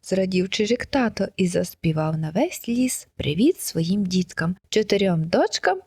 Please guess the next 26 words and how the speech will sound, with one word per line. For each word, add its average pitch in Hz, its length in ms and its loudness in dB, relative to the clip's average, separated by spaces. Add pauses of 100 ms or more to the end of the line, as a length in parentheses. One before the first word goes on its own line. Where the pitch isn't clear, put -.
(120)
і 165 140 -2
п'ятому 240 680 -2
синочку. 175 760 -4 (140)
З - 140 -10
тої 285 360 4
хвилини 208 760 0
почалися 175 720 0
турботи 185 680 -2
про 165 180 -2
родину. 165 640 -2 (240)
Батько 311 400 0
і 175 160 2
мати 165 360 0
літали 165 500 -4
цілий 156 380 -4
день 233 400 -2
і 208 120 2
приносили 240 800 0 (120)
своїм 302 420 2
діткам 302 480 0
то 440 160 4
гусінь, 285 640 2 (120)
то 453 180 6
різну 294 360 4
дрібну 208 340 2
комашню. 220 720 0